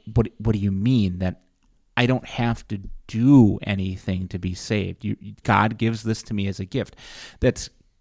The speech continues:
counterintuitive to the way we think. I mean, we have expressions like, "There's no such thing as a free lunch." We're always suspicious of things that seem too good to be true.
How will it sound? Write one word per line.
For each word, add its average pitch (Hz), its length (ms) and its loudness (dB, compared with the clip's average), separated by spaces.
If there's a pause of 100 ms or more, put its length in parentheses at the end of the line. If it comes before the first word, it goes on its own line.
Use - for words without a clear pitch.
counterintuitive 107 1080 0
to - 100 -8
the 101 100 0
way 98 200 0
we 98 220 -2
think. 98 240 -4
I 95 80 -2
mean, 104 160 0
we 104 140 0
have 104 200 0
expressions 113 580 -2
like, 92 180 -4
"There's 107 220 2
no 107 180 0
such - 340 -4
thing 101 360 -6
as 104 200 -6
a 101 80 -6
free 95 340 -6
lunch." 104 340 -8
We're 113 140 2
always 127 320 2 (380)
suspicious - 920 0
of 107 220 -8
things 113 420 0
that 117 160 -2
seem 104 320 -2
too 123 240 -2
good 98 300 0
to 98 80 -8
be 104 160 0
true. 160 340 -2